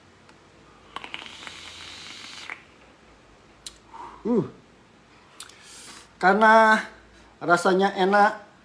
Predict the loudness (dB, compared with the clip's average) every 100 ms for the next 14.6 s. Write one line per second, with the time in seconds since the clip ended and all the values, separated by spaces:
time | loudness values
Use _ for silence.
0 | _ -2 0 2 2 4 2 4 2 4
1 | 4 4 0 -8 -14 -20 _ _ _ -20
2 | _ _ _ -2 0 0 2 4 4 4
3 | 2 2 2 -2 -6 -20 -20 -10 -2 0
4 | 2 2 0 0 0 0 0 -6 -6 -4
5 | -2 -4 0 -2 -2 -2 0 0 0 0
6 | 0 2 0 0 0 2 2 2 -2 2
7 | 0 2 0 0 0 0 -2 0 0 4
8 | 4 4 2 2 2 0 2 2 2 -2
9 | 0 2 4 2 0 -2 2 2 0 -6
10 | -20 -20 -20 -18 0 4 4 2 6 8
11 | 8 4 -6 -16 -20 -20 -20 -20 -20 -20
12 | -20 -20 -20 -20 -6 -2 4 6 6 4
13 | 4 4 4 2 2 2 4 6 6 4
14 | 2 0 0 2 2 0